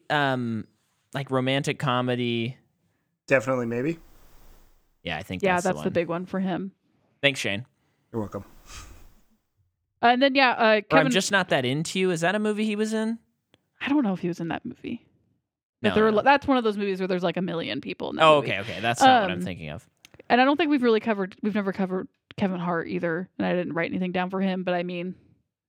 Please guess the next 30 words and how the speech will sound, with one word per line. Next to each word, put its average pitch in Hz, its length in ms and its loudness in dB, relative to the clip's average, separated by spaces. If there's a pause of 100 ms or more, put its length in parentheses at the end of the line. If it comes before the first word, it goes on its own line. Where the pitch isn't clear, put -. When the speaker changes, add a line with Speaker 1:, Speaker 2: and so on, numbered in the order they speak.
(100)
Speaker 1:
Well, 247 120 2
he 240 140 2
shows 233 280 4
up 190 200 4
as 151 260 4 (180)
Kevin 131 260 0
Hart, 104 260 -2
basically, 95 380 -4
in 101 80 -4
this 107 140 0
Speaker 3:
Yeah. 466 80 4
Speaker 1:
movie, 127 120 0
so 214 160 -2
we 311 100 -2
don't 175 80 2
have 135 120 -2
to 101 80 -10
go 92 180 -4
over 90 160 -6
his 95 120 -4
Speaker 3:
Oh, 208 180 8
Speaker 1:
acting. - 160 -6
Speaker 3:
The 294 60 8
Proposal. 294 460 0
That's 202 260 -2
the 214 200 2
other 202 180 0
huge 190 540 -2
Ryan - 260 -6
Speaker 1:
Oh, 226 40 8